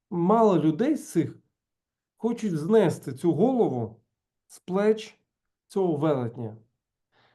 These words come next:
Ви бачите, що майже весь Ізраїль, він був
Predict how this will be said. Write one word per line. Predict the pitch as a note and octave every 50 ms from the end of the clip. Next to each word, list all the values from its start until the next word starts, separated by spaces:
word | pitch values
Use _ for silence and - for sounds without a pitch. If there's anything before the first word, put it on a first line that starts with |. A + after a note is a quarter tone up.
| _ _
Ви | - D3
бачите, | D3 G3+ A3 G#3+ G#3+ -
що | D#3 - - F#3
майже | F#3 G3 G3+ F#3+ D#3+ D#3+ E3
весь | E3 F3+ E3 - -
Ізраїль, | D#3 C#3+ F3+ G3 A3 A3+ A#3 A#3+ A#3+ A#3+ - _ _ _ _ _ _ _ _ _ _ _ -
він | D#3+ G3+ G3 E3+
був | D#3 F#3 G#3+ F#3+ - -